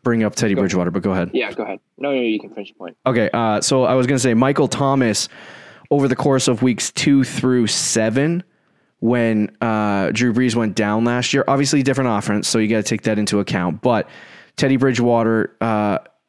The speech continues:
Speaker 1: was at quarterback throwing Michael Thomas the ball. I thought Michael Thomas was gonna take a big hit. He ended up, he ended up being the wide receiver two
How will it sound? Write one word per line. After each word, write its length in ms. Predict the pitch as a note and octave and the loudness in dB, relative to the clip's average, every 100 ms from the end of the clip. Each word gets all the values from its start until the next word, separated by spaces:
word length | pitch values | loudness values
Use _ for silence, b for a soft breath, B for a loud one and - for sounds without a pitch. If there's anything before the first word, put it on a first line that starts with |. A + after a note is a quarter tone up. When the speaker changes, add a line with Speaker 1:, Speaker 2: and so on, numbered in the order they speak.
| - | -8
Speaker 1:
was 260 | - A#2+ | -2 0
at 180 | A#2 G#2 | 0 -2
quarterback 500 | - D#3 B2 A2 G#2+ | 0 2 2 2 0
throwing 440 | - A#2+ B2 B2 A#2+ | -4 -2 0 2 0
Michael 220 | A2 A2 | 0 -2
Thomas 320 | A#2 G#2+ G#2 | -2 0 -2
the 80 | - | 0
ball. 220 | G#2+ B2 - | 0 0 0
I 160 | B2 | -2
thought 180 | D#3+ F3+ | 0 0
Michael 220 | D3 B2+ | 0 -2
Thomas 320 | B2 B2+ A#2 A2+ | -2 0 0 0
was 80 | |
gonna 240 | G#2+ A2 G#2+ | 0 0 -2
take 240 | - B2+ | -2 -2
a 40 | G#2 | -2
big 260 | F2 A2 G2+ | 0 -2 0
hit. 320 | B2+ A2 - B B B B B _ | 0 0 -4 B B B B B _
He 200 | - D#3 - | -2 0 0
ended 260 | C#3 C3+ | 2 2
up, 340 | C3 B2 - C#3+ | 2 0 -4 -2
he 120 | C#3+ | 0
ended 180 | C#3+ C#3 | 2 2
up 180 | A#2 | 0
being 460 | A#2 B2+ B2 A#2 A2 | 0 2 2 2 0
the 220 | A2 A2+ | 2 2
wide 440 | G#2 G#2 A2 A#2 A#2+ | 2 0 0 0 0
receiver 880 | C3 A#2 - - A#2 A#2 G#2 A2 | 0 0 -2 -2 2 2 2 0
two 520 | F#2 - G#2+ A2 D3+ | 0 -2 0 2 2